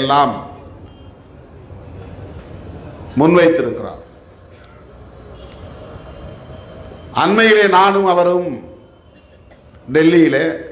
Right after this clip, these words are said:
மீன்வளத்துறை அமைச்சரை நேரிலே சந்தித்து மனு ஒன்றை கொடுத்தோம். புதிதாக வந்திருக்கிற சட்ட மசோதா மீனவர் நலன்களுக்கு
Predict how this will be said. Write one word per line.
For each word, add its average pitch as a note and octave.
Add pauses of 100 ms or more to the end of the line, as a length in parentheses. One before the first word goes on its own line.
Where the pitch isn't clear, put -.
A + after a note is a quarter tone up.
(1160)
மீன்வளத்துறை D#3 (120)
அமைச்சரை C#3 (640)
நேரிலே D3+ (120)
சந்தித்து B2 (340)
மனு C#3
ஒன்றை A#2 (120)
கொடுத்தோம். - (1120)
புதிதாக D#3+ (100)
வந்திருக்கிற C3 (1500)
சட்ட D3
மசோதா C3 (380)
மீனவர் D3+ (240)
நலன்களுக்கு C#3+